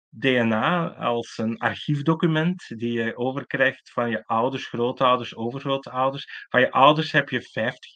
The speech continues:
procent van je D N A over, eh, erft. Van je grootouders is dat vijfentwintig procent. Van je D N A is, eh, is, eh, is van hen.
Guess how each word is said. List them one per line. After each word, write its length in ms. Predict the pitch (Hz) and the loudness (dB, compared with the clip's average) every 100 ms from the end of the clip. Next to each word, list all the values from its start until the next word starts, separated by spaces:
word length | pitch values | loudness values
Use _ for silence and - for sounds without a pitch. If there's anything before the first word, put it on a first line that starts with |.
| _ | _
procent 420 | - 131 - 139 139 | -10 -8 -4 -6 -2
van 180 | 131 | -2
je 140 | 127 120 | -2 -4
D 40 | |
N 280 | 123 123 120 | -4 -2 0
A 200 | 120 131 - - - _ | -2 -4 -8 -20 -20 _
over, 540 | 131 127 123 135 123 | -2 -2 -2 -6 -8
eh, 200 | 123 123 - | -4 -4 0
erft. 440 | 127 143 - - | 0 0 -6 -8
Van 160 | 113 110 | -2 -2
je 160 | 107 | -2
grootouders 960 | 107 113 120 123 120 117 113 120 104 - | -4 -2 -2 0 0 0 -4 -8 -8 -8
is 140 | 113 | -8
dat 200 | 104 104 | -8 -8
vijfentwintig 800 | - 113 107 147 - 113 110 139 - _ _ | -6 -4 -4 -6 -8 -6 -6 -8 -12 _ _
procent. 480 | - 135 - 127 131 - - - - | -8 -8 -4 -6 -6 -14 -20 -20 -20
Van 200 | - 127 | 2 4
je 240 | 127 117 - - | 4 2 -2 -10
D 40 | 107 | 0
N 320 | 123 127 123 | 4 4 6
A 260 | 120 131 135 | 4 4 0
is, 260 | 123 - | -4 -6
eh, 280 | 123 117 113 | -2 0 0
is, 300 | - 117 - | -4 -10 -10
eh, 280 | 120 113 107 | -4 -2 0
is 140 | 117 - | -2 -2
van 200 | 113 95 | -4 -2
hen. 340 | 113 143 | -2 -2